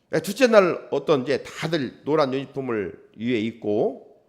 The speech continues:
봉사들을 하시는데 자기들이 취해서 정말 서빙들을 참 잘하시더라고요. 근데 어떤 분이 와서 저를 아는 취해요. 보니까 지난번 교회에 다니시다가, 아, 이제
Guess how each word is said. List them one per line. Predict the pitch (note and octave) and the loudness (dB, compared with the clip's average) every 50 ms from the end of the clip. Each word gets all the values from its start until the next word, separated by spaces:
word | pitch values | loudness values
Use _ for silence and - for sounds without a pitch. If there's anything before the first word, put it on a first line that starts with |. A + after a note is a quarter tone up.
| _ | _
봉사들을 | - B2 C3 B2+ A2+ A#2 G2+ F#2 F2+ - - - - _ _ _ _ G2+ F#2+ A2 A2+ G#2+ | -8 -6 -6 -4 -2 -2 -2 -2 -4 -6 -14 -20 -20 _ _ _ _ -16 -10 -6 -6 -6
하시는데 | G#2 D3 C#3 - C#3+ B2 A2+ G#2+ | -6 -8 -10 -10 -10 -8 -8 -10
자기들이 | - - A#2 B2 A2+ G#2+ A2+ A#2 | -10 -12 -12 -14 -12 -12 -12 -12
취해서 | A2 - C3+ C3 A#2 G#2 G2+ F3 F3+ B2 F#2 - - - - _ _ _ _ _ _ _ _ _ _ | -12 -8 -6 -4 -4 -4 -2 -2 -4 -4 -4 -8 -14 -20 -20 _ _ _ _ _ _ _ _ _ _
정말 | - B3 F4 A4 - | -14 -12 -10 -8 -8
서빙들을 | - - A#3+ A3+ G#3+ G#3 G3+ G3 G3 G3 F#3+ | -8 -8 -6 -6 -6 -6 -6 -8 -10 -10 -12
참 | - - - _ _ _ - - - | -14 -18 -20 _ _ _ -18 -14 -12
잘하시더라고요. | F#3 E3+ D#3 D#3+ C#3 - - - C#3+ C#3 C3+ - _ _ _ _ _ _ _ _ _ _ _ _ _ _ _ _ _ _ _ _ _ _ _ _ | -10 -8 -8 -8 -8 -10 -12 -12 -12 -12 -14 -16 _ _ _ _ _ _ _ _ _ _ _ _ _ _ _ _ _ _ _ _ _ _ _ _
근데 | - F#4+ A#3+ G#3+ | -10 -6 -4 -2
어떤 | G3 F#3+ F#3 F#3 A3 G3 | 0 0 0 0 -2 -2
분이 | F3+ F3+ E3 | -2 -2 -2
와서 | C#3+ C3 - - | -2 -4 -4 -4
저를 | - C#3+ C#3 B2 A2 | -4 -4 -4 -2 -2
아는 | A2 A#2+ C3+ C#3+ | -2 -2 -2 -4
취해요. | C3+ - - A2+ G#2+ G2+ - - - - _ _ _ _ _ _ _ _ _ _ _ _ | -6 -6 -4 -4 -2 -4 -4 -8 -14 -20 _ _ _ _ _ _ _ _ _ _ _ _
보니까 | - D3+ D3+ C#3 D3+ C#3+ | -6 -6 -6 -4 -4 -6
지난번 | A#2+ - C#3 C#3+ C#3+ C3+ B2+ A2+ G2+ | -6 -4 -6 -6 -6 -6 -8 -10 -8
교회에 | A#2+ B2 A#2+ A#2+ A#2+ D3 G3+ - - - _ _ _ | -8 -6 -6 -4 -4 -4 -6 -8 -12 -20 _ _ _
다니시다가, | - C3 C3+ C3 A#2 - B2 A#2 A2+ A2+ C#3+ D3+ - - - - - - _ _ _ _ _ _ | -12 -10 -10 -10 -12 -8 -4 -4 -2 -2 -2 -4 -4 -6 -12 -20 -20 -20 _ _ _ _ _ _
아, | - - D#2+ E2 D2 C#2 - - - - E2 D#2+ D#2+ F2 F2+ _ _ _ _ _ _ _ _ _ _ | -10 -8 -6 -6 -6 -8 -8 -10 -14 -18 -20 -20 -20 _ _ _ _ _ _ _ _ _ _ _ _
이제 | G2+ G2+ A2 G#2 G2 D#2+ - - - | -14 -10 -8 -8 -8 -10 -12 -16 -20